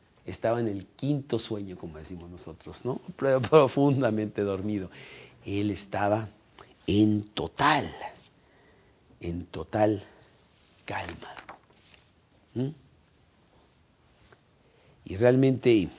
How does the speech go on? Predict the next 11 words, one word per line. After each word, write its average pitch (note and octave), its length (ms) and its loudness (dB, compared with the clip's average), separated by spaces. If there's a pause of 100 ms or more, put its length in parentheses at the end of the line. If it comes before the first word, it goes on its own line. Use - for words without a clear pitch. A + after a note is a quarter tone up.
(1160)
es G2+ 180 -6
muy B2 220 4
bonito A2 600 2 (720)
ver C3 440 4
a F#2 80 -4
una A#2 220 0
persona G2+ 600 -4 (1500)
que F#2+ 140 -6
necesita G#2 960 -4
la E2+ 180 -10
calma G#2 580 -2